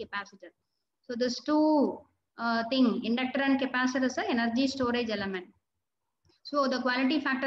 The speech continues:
is, uh, defined as, it's a ratio of how much energy stored divided by how much energy dissipated. That ratio, we are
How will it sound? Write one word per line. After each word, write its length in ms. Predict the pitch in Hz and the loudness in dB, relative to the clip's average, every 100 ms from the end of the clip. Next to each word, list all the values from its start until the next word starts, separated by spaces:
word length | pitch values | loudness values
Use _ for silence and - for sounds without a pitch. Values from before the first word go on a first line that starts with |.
| 285 | 0
is, 160 | 285 269 | 0 0
uh, 220 | 226 196 - - _ _ _ _ | -2 -2 -6 -14 _ _ _ _
defined 440 | 214 247 269 277 269 | -8 -4 0 2 2
as, 200 | 359 - - _ _ _ | 0 -4 -10 _ _ _
it's 160 | 208 240 | -12 -6
a 60 | |
ratio 480 | 240 254 254 285 349 | -2 0 0 0 0
of 40 | 403 - - _ - | -2 -8 -20 _ -4
how 120 | 233 | 2
much 260 | 262 294 294 | 2 2 0
energy 480 | 262 269 254 311 | 0 2 2 2
stored 460 | 320 - 294 320 320 - 190 | 0 -2 0 2 0 -2 -8
divided 400 | 214 233 240 254 | -4 -2 0 2
by 120 | 294 349 | 2 0
how 220 | - 247 | 0 2
much 220 | 269 262 | 2 2
energy 340 | 254 247 285 | -2 0 0
dissipated. 920 | 226 214 220 302 - 240 214 - 196 - _ _ _ _ 196 | 0 -2 -4 -4 -2 -4 -4 -6 -8 -10 _ _ _ _ -8
That 320 | 262 294 233 | -6 -4 -2
ratio, 480 | 240 254 - 320 294 | 0 0 0 0 0
we 100 | |
are 100 | 214 | 0